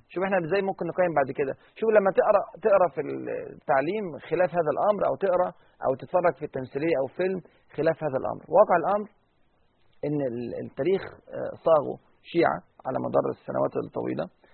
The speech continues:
آه، صاغه، آه، مستشرقون دخلوا ارض التاريخ الاسلامي وتعلموا لغه عربيه،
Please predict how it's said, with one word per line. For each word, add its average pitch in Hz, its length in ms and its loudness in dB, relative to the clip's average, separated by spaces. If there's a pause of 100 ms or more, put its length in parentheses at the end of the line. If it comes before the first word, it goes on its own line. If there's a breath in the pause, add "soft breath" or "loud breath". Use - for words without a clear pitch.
(260 soft breath)
آه، 131 240 -2 (160)
صاغه، 151 300 4 (120)
آه، 135 260 -2 (140)
مستشرقون 151 760 -6 (520)
دخلوا 147 380 0
ارض 151 160 2
التاريخ 147 260 -8
الاسلامي 131 560 -4
وتعلموا 135 420 -4
لغه 123 140 2
عربيه، 131 440 0